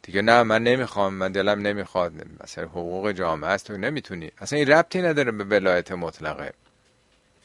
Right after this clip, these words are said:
در مورد قرآن که حالا وقتم نیست من خیلی باز اشاره کنم،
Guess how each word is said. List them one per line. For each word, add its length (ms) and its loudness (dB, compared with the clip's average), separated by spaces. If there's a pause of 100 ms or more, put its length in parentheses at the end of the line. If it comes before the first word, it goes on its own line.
(1900)
در 140 10
مورد 240 6
قرآن 520 8
که 120 -6
حالا 240 6
وقتم 400 4
نیست 240 -2
من 100 -2
خیلی 340 -4
باز 200 -8
اشاره 360 0
کنم، 280 -6